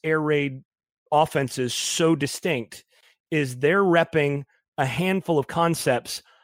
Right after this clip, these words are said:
hundreds of times to where players are able to react and respond in a blink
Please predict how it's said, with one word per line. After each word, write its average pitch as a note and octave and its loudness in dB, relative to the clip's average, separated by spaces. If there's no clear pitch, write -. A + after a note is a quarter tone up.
hundreds F#3+ 2
of D#3 -4
times A2+ -4
to F#3 2
where D#3 4
players E3 0
are D3 0
able D#3 0
to - -8
react C#3 -2
and C#3+ -4
respond C3+ 0
in E3+ 4
a D3 4
blink B2 0